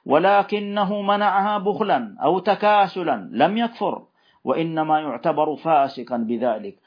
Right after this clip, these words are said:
مرتكباً كبيرة عظيمة من كبائر الذنوب، وتؤخذ منه قهراً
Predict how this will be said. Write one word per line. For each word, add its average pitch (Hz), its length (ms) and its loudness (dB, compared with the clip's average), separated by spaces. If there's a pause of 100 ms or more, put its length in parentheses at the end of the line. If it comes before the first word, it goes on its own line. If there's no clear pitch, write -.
(160)
مرتكباً 127 760 -4
كبيرة 107 480 -4
عظيمة 110 640 -6
من 101 220 -8
كبائر 107 400 -6
الذنوب، 98 540 -8 (340)
وتؤخذ 165 520 0
منه 190 320 -2
قهراً 185 560 2